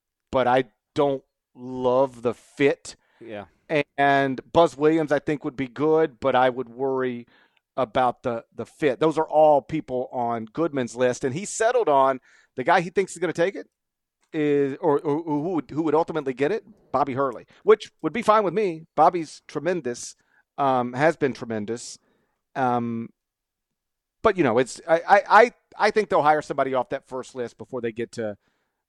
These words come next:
Speaker 1: uh, Bobby Hurley, Buzz Williams, Mick Cronin, Kevin Keatts, so on and so forth. I would, I would assume right now the next head coach at U C L A is gonna be Earl Watson or Fred Hoiberg.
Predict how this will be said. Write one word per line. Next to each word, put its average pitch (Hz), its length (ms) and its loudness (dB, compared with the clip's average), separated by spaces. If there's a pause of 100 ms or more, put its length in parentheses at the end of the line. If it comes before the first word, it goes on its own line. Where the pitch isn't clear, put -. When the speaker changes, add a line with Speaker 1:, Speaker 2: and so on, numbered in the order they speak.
(120)
Speaker 1:
uh, 117 100 -12
Bobby 117 300 -2
Hurley, 110 340 -6
Buzz 110 280 -4
Williams, 110 300 -6
Mick 123 160 -6
Cronin, 107 320 -6
Kevin 110 280 -2
Keatts, 107 240 -14
so 113 240 -4
on 104 80 -6
and 98 100 -12
so 107 180 -10
forth. 85 340 -12
I 185 140 8
would, 196 160 4 (260)
I 226 100 8
would 254 100 2
assume 220 300 -6
right 190 220 2
now 160 160 4
the 143 100 -2
next 165 300 -2
head 185 180 -4
coach 143 480 -4
at 170 200 -2
U 151 120 -8
C - 180 -10
L 127 160 -6
A 113 240 -6 (640)
is 127 140 -8
gonna 131 180 -2
be 117 320 -8 (960)
Earl 143 180 0
Watson 123 380 -2
or - 20 -12
Fred 107 200 -14
Hoiberg. 95 340 -14